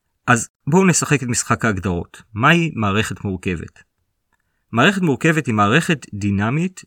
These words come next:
לא ליניארית וכאוטית. מה זה אומר? בואו נפרק את המשפט הזה. מערכת היא אוסף רכיבים שמגיבים זה לזה ויוצרים שלם שגדול מסך חלקיו.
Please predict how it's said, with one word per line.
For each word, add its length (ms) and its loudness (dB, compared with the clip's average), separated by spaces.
לא 200 4
ליניארית 800 2
וכאוטית. 680 -2
מה 120 0
זה 120 -2
אומר? 380 -2
בואו 360 0
נפרק 320 0
את 60 -4
המשפט 400 -2
הזה. 160 -8
מערכת 580 0
היא 400 -2
אוסף 360 0
רכיבים 600 0
שמגיבים 720 2
זה 160 4
לזה 360 -2
ויוצרים 580 -2
שלם 440 0
שגדול 720 0
מסך 300 0
חלקיו. 380 -4